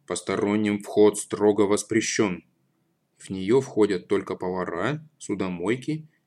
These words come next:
и доктор Иван Иванович, который каждый день снимает пробу с обеда.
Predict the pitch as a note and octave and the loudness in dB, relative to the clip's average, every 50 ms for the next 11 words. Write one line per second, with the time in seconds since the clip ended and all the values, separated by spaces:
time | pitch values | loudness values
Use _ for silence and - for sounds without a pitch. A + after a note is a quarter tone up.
0 | _ _ - A2 A2 A2+ G#2 G2+ G2+ - G#2 - - G#2 F#2 G2+ A#2+ D3+ D3+ A2 | _ _ -8 -2 2 4 2 2 2 -2 -4 -4 -2 -4 -4 -4 -2 -4 -4 -4
1 | F#2+ F2+ F2+ F2+ F2+ F2+ F2+ - - - _ - F2 - G2+ F2+ F2+ F2+ - G2 | -4 -6 -4 -6 -6 -8 -8 -12 -16 -14 _ -10 -8 -6 -6 -6 -6 -6 -4 -6
2 | F#2 F2 - - F2+ F2 F#2 G2+ C3+ D#3 D#3 - - F2 E2+ E2 F#2 A2 A#2 A#2 | -6 -6 -8 -12 -14 -8 -6 -4 -4 -4 -6 -8 -12 -14 -12 -10 -8 -8 -8 -8
3 | _ - - F2 G2+ G2+ - - - F#2+ F#2 E2+ E2 - | _ -4 -4 -4 -4 -6 -6 -6 -8 -6 -6 -8 -10 -12